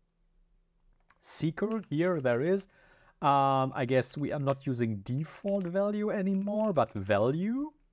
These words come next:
And I guess we are just putting in there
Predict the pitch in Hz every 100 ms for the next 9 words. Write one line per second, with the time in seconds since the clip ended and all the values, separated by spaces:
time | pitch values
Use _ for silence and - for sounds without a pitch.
0 | _ _ _ _ _ _ _ _ _ _
1 | - 135 135 135 135 135 131 120 131 -
2 | 160 151 135 135 - - 156 160 135 -
3 | 147 175 196 185 185 185 190 190 196